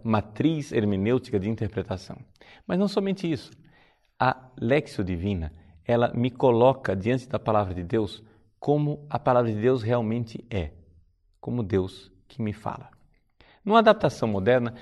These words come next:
poderíamos dizer que a palavra Lectio Divina, que é, na verdade, uma expressão latina, poderia ser traduzido para o português como leitura orante da palavra de Deus, em que você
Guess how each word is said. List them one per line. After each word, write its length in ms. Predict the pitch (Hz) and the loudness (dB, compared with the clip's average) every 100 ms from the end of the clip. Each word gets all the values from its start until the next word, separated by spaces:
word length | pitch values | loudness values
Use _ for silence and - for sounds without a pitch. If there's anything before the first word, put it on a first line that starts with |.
| - | -8
poderíamos 380 | 151 139 170 180 | -2 0 2 2
dizer 280 | 160 143 160 | 0 0 -2
que 300 | - 165 - | 0 -2 0
a 100 | 117 | -2
palavra 380 | - 131 147 123 | 4 6 6 6
Lectio 480 | 120 156 - - 147 | 4 2 0 0 0
Divina, 640 | 120 98 101 95 82 76 - - - | 0 -2 -2 -2 -2 -6 -12 -20 -20
que 320 | - 110 95 - | -6 -4 -4 -8
é, 140 | - 104 | -10 -6
na 80 | 92 | -4
verdade, 480 | 92 95 98 85 | -2 -2 -2 -2
uma 100 | 104 | -6
expressão 400 | 95 - 98 - | -6 -8 -10 -6
latina, 460 | 87 80 120 113 117 - - _ _ _ - | -6 -6 -6 -8 -8 -16 -20 _ _ _ -4
poderia 420 | - 160 165 180 | 0 2 4 2
ser 280 | - 170 175 | 0 -2 0
traduzido 400 | 175 151 160 165 | -2 0 0 2
para 240 | 151 151 | 0 -2
o 100 | 135 | -4
português 600 | - 151 135 131 135 147 | -4 -2 0 2 0 -2
como 260 | - 143 147 | -2 -2 0
leitura 880 | 120 131 131 - - 170 170 170 - | 0 0 0 -4 -4 0 0 0 -2
orante 760 | - 135 117 127 135 131 - - | 2 4 4 0 -2 -6 -10 -8
da 160 | 117 107 | -2 -2
palavra 520 | - 104 98 98 95 | -2 -4 -4 -4 -6
de 120 | 92 | -6
Deus, 480 | 85 - - - - _ _ _ _ - - | -8 -12 -16 -20 -20 _ _ _ _ -16 -4
em 100 | 151 | -2
que 220 | 185 165 | 0 0
você 520 | 151 202 - 107 104 | 2 2 2 0 0